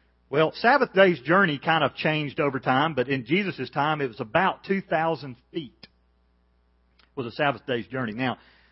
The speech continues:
the rabbis kind of changed it after a while and said, "No, after you've gone two thousand feet, as long as there's enough food for a meal, then you can claim that your home away from home and go another two thousand feet." So f-,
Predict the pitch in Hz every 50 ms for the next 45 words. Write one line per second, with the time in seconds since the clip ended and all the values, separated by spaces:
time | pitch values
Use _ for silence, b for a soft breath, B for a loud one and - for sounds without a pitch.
0 | b b _ 143 135 151 175 220 247 208 190 170 151 - - 180 170 151 165 -
1 | - 214 240 262 240 160 151 139 139 135 127 - 139 131 131 139 143 127 - 156
2 | 139 135 147 165 180 180 180 b b b b b b _ _ _ - 220 269 -
3 | - 247 220 170 151 196 185 208 220 220 - 226 226 - 233 220 214 214 180 185
4 | - - 220 220 233 180 147 - 165 185 247 285 285 214 226 208 190 175 180 185
5 | 196 180 - - - 208 220 226 190 - - 185 165 139 127 139 147 165 196 220
6 | 233 233 240 226 160 - 143 151 180 214 208 185 160 - 196 196 196 185 175 190
7 | 185 135 147 135 123 156 202 208 208 190 175 170 175 175 165 - 151 139 151 151
8 | 139 110 90 - _ _ _ _ _ _ _ _ _ _ _ _ _ _ _ _
9 | _ - 143 139 175 160 151 165 170 165 151 - - 135 110 - 127 113 107 101
10 | 98 - - 107 104 b b b b b b b - 165 147 -